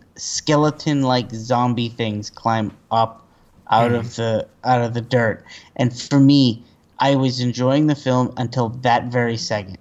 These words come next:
Speaker 1: second. And as soon as that happened, I went, "Well, this doesn't even make sense to the plot." Like, legitimately, the T virus was, is, is, is,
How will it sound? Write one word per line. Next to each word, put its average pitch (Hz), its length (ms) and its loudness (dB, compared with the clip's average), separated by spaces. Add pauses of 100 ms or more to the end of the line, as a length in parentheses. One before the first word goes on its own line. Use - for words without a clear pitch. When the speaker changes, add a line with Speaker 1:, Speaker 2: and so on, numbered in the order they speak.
Speaker 1:
second. 107 500 -4 (100)
And 139 140 2
as 135 140 2
soon 151 160 2
as 147 100 2
that 139 140 2
happened, 139 340 0
I 120 40 -2
went, 117 260 -6 (360)
"Well, 139 100 0
this 170 180 0
doesn't 180 280 -2
even 135 240 2
make 127 200 0
sense 131 340 -2
to 143 140 -2
the 131 120 -2
plot." 180 480 0 (540)
Like, 131 360 0 (440)
legitimately, 143 800 -2 (320)
the 135 80 -10
T 185 220 0
virus 156 420 2
was, 131 260 -4 (240)
is, 147 420 2
is, 139 280 0
is, 139 400 -2